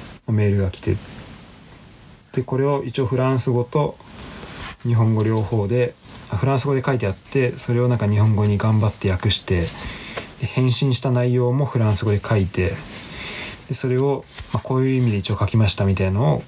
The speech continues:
書いてある。で、ここになぜか、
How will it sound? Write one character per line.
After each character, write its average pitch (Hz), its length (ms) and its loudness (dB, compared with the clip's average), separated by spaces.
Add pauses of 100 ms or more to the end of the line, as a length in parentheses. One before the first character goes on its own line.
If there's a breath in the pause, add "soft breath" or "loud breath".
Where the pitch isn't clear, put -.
書 104 80 0
い 98 80 2
て - 160 -4
あ - 20 0
る。 - 60 -2 (2500 loud breath)
で、 123 100 -2
こ - 80 -14
こ 131 60 0
に 160 100 4
な 156 160 2
ぜ 139 80 -2
か、 107 380 0